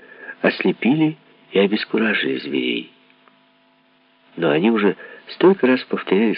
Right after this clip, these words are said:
свои роли, что могли бы сыграть спектакль даже во сне. И репетиция прошла без сучка, без задоринки. И раньше давались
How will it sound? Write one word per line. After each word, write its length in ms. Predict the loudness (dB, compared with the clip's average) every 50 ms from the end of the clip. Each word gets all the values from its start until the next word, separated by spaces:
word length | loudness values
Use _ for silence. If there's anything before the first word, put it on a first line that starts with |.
| -4 -4
свои 160 | -2 -2 0
роли, 340 | 0 0 0 0 -2 -4 -8 _ -20 -20 _ _ _ -20 -20 -16 -12
что 200 | -8 -4 -2 0
могли 260 | 0 0 0 0 -2
бы 120 | -2 -2 -2
сыграть 400 | -2 -2 0 2 2 0 0 -2
спектакль 560 | -4 -6 -6 -4 -2 -2 -2 0 0 -2 -2
даже 240 | -2 -2 0 0 -2
во 120 | -4 -4
сне. 360 | -6 -8 -8 -8 -10 -10 -10 -14 _ _ _ _ _ _ _ _ _ _ _
И 160 | -2 -2 -2
репетиция 600 | -2 -2 -4 -6 -8 -6 -8 -10 -8 -4 -2 -2
прошла 400 | -2 0 -2 -2 -2 -2 -2 -2
без 180 | -2 -2 -4 -6 -6 -6
сучка, 380 | -4 -4 -2 -2 0 0 0
без 240 | 0 0 -2 -2 0
задоринки. 720 | -2 -2 0 0 -2 -4 -4 -8 -12 -12 -14 -14 -16 -16 -16 _ _ _ _ _ _ _ _ _ _ _ _ _ _ _ _ _ _ _ _ _ _ _ _ _ _ _ _ _ _ _ _ _ _ _ _ _ _ _ _ _ _ _ _ _ _ _ _ -4
И 120 | 0 2
раньше 460 | 2 4 4 2 2 0 -2 -4 -2 -2
давались 440 | -2 -2 -2 -2 -2 -2 -4 -6